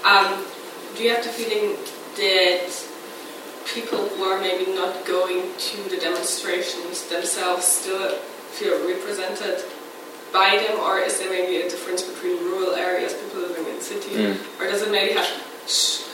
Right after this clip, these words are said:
Speaker 1: did it change over time?
Speaker 2: I don't know. Uh, no, it's <laughs> the feeling. No, I, I, I don't want to say.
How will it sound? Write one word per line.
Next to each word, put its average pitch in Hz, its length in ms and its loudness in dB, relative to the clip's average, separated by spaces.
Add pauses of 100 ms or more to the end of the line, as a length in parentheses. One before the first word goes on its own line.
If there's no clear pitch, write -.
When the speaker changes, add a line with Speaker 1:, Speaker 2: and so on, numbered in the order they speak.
(160)
Speaker 1:
did 202 160 -8
it 202 100 -2
change 208 500 2
over 196 280 0
time? 190 380 0 (460)
Speaker 2:
I 117 120 0
don't 110 180 -2
know. 92 160 -4 (1080)
Uh, 104 520 2
no, 104 160 0
it's - 420 -4
<laughs> - 680 -8
the 113 60 0
feeling. 131 500 -2
No, 117 160 2
I, 107 180 2
I, 92 520 -2
I 117 40 0
don't 135 180 0
want 151 200 0
to - 60 -10
say. 98 520 -2